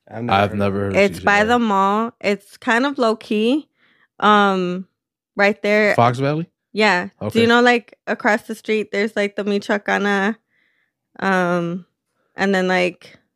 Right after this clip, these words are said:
Speaker 3: some other stores?
Speaker 2: Yes. Yeah, yeah. I
Speaker 3: Chuck E. Cheese.
Speaker 1: Sea
Speaker 2: Right,
Speaker 1: Shack.
Speaker 2: right, right.
Speaker 3: It's, like, on the left side, not the right side.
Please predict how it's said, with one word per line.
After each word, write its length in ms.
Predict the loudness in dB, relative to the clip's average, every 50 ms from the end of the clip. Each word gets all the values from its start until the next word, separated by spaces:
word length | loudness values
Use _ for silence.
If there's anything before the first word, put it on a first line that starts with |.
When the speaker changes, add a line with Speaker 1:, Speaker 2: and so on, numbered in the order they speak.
| _ _ _ _
Speaker 3:
some 340 | _ -10 -6 -6 -4 -4 -4 -4
other 240 | -2 -2 -2 -2
stores? 200 | -4 -2 0 2
Speaker 2:
Yes. 400 | 2 2 2 0 -4 -10 -18 -20 -20 _ _ _ _ -2
Yeah, 200 | 0 0 2 2 0 0 0 -2
yeah. 40 | -4
I 80 | -6 -6 -8 -18 -20 -20 -20 -14
Speaker 3:
Chuck 280 | -2 0 0 0 0 -4
E. 60 | -10
Cheese. 680 | -10 -6 -6 -4 -2 -2 -2 0 0 -2 -4 -4 -6 -10
Speaker 1:
Sea 200 | -14 -12 -6 -2
Speaker 2:
Right, 180 | 0 2 2 2
Speaker 1:
Shack. 80 | 2 0
Speaker 2:
right, 280 | 0 0 0 0 -2 -2
right. 200 | -2 -2 0 2
Speaker 3:
It's, 200 | 0 0 2 2
like, 200 | 2 2 2 2
on 200 | 0 0 0 0 -2
the 400 | -2 -2 0 0 0 0 -2 -4
left 460 | -4 -2 0 2 2 2 2 0 -4
side, 400 | -4 -2 0 0 0 0 -2 -4 -8 -14 -20 -20 -20 _ _ _ _ _ _ -4
not 220 | -2 -2 -2 -2
the 100 | -4 -2
right 280 | -2 -2 -2 -4 -8 -10
side. 300 | -10 -8 -8 -8 -10